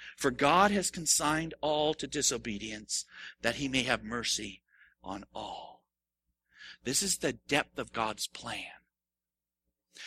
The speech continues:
that he shows how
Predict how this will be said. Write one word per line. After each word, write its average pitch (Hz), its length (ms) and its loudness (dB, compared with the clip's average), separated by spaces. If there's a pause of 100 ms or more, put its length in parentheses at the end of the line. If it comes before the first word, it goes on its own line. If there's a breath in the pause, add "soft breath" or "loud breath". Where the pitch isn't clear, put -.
(140 loud breath)
that 120 140 4
he 123 120 6
shows 143 960 2 (440)
how - 640 4